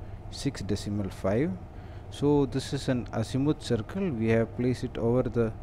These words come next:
gyro repeater on the port side, and that mirror is used to catch the sun's reflection. So this is how the sun's reflection will come up. There is a small slit, and we will point the light onto that slit.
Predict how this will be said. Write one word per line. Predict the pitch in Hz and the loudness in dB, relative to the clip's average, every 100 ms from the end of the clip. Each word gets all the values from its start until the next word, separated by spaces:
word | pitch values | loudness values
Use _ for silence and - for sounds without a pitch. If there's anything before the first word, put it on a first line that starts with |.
| - - - - - | -10 -8 -8 -8 0
gyro | 113 117 120 | 4 4 4
repeater | 104 101 113 110 165 208 - - - - - - - - | 2 0 -2 0 2 0 -4 -12 -12 -12 -12 -12 -10 -6
on | - 110 | -2 2
the | 104 | 2
port | 110 110 | 2 0
side, | - 147 185 185 - | 2 2 2 0 -2
and | 113 117 | -2 2
that | 131 143 123 | 4 4 2
mirror | 123 131 170 180 - - - | 0 4 4 2 -6 -10 -2
is | 139 147 | 0 0
used | 123 135 - | 0 0 0
to | 113 | -4
catch | 107 117 - | 2 2 2
the | - 113 | -4 -2
sun's | - 110 104 | 0 -2 0
reflection. | 104 - 101 98 160 196 220 - - - - - - - - | -2 0 -4 -2 -2 -2 -4 -10 -12 -12 -14 -14 -14 -12 -12
So | - 139 139 | -2 2 4
this | 131 135 | 2 0
is | 139 - | 0 4
how | 131 139 | 4 4
the | 123 | 2
sun's | 123 123 - | 0 0 -2
reflection | 107 120 117 120 110 | -4 -2 0 0 0
will | 101 | 0
come | 98 98 107 | 0 0 2
up. | 175 139 | 0 4
There | 117 | 2
is | 113 110 | 2 -4
a | |
small | - 117 120 127 | -4 -2 0 0
slit, | - 123 170 - - - - - - | -4 0 0 0 -8 -10 -12 -12 -8
and | - 131 135 131 123 | -2 0 2 0 0
we | 120 120 | 2 4
will | 120 120 117 - | 4 4 2 4
point | 117 127 127 113 | 4 6 2 2
the | 117 113 92 | 2 2 2
light | 107 131 143 | 4 4 2
onto | 143 117 | -2 0
that | 113 107 | 0 0
slit. | - - 143 | -2 0 0